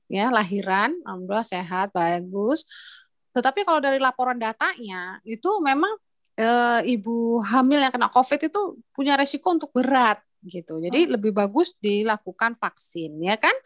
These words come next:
Speaker 1: Dan sekarang udah boleh tuh ibu hamil dan ibu menyusui udah boleh, nggak perlu takut ya, eh, tidak ada efek samping ke asi atau ke bayinya.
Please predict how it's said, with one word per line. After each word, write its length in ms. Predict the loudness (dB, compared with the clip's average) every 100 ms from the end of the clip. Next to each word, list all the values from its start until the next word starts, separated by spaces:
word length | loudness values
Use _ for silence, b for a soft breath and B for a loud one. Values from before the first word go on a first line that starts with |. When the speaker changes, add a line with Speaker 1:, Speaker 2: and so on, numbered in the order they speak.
| b -2
Speaker 1:
Dan 80 | 0
sekarang 180 | 2 4
udah 80 | 4
boleh 180 | 6 4 2
tuh 100 | 0
ibu 140 | 0
hamil 260 | -2 -2 -2
dan 160 | -4
ibu 160 | -4 -4
menyusui 240 | -2 0
udah 160 | 2 2
boleh, 380 | 0 0 -4 -4
nggak 180 | -4 2
perlu 200 | 2 4
takut 300 | 2 2 2
ya, 160 | 2 0 B B -16 -6
eh, 120 | -4 -2
tidak 260 | -2 0
ada 80 | 0 -2
efek 100 | -4
samping 300 | -6 -6 -4
ke 100 | -2
asi 300 | -2 0 0
atau 160 | 0 -4
ke 60 |
bayinya. 440 | -2 -2 -2 -8